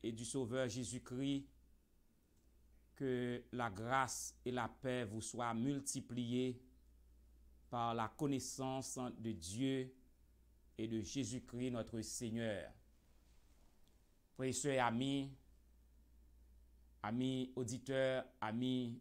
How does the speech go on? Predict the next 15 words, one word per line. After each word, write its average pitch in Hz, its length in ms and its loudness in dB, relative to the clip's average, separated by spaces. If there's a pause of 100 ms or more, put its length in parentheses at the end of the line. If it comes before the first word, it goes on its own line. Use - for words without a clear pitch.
entènot, 123 680 0 (1700)
ami 127 560 0
telespektateur, 131 1300 -2 (1900)
frè 120 140 -2
e 117 60 0
sè 131 140 0
de 127 80 2
la 120 140 4
premye 123 360 0
egliz 117 280 -4
batiste 120 560 -2
ayisyenn 120 540 -2
de 120 100 -2
Boston. 117 680 -6 (1800)
Se 123 200 -2